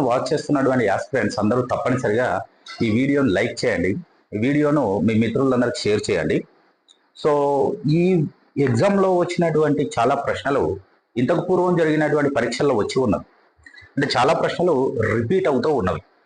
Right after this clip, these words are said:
కాబట్టి రేపటి నుంచి డిఎస్సి పరీక్షకు అటెండ్ కాబోయేటువంటి యాస్పిరెంట్స్ అందరూ కూడా ఈ టాపిక్స్ను, వీటికి రిలేటెడ్ టాపిక్స్ను సమగ్రంగా అధ్యయనం చేసి మీరు పరీక్షకు హాజరైనట్లయితే ఈ సైకాలజీ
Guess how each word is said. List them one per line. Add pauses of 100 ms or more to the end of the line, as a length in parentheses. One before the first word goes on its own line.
(680)
కాబట్టి (600)
రేపటి
నుంచి
డిఎస్సి
పరీక్షకు
అటెండ్
కాబోయేటువంటి
యాస్పిరెంట్స్
అందరూ
కూడా (1160)
ఈ (140)
టాపిక్స్ను, (680)
వీటికి (120)
రిలేటెడ్
టాపిక్స్ను (260)
సమగ్రంగా (460)
అధ్యయనం
చేసి (400)
మీరు
పరీక్షకు
హాజరైనట్లయితే (720)
ఈ (160)
సైకాలజీ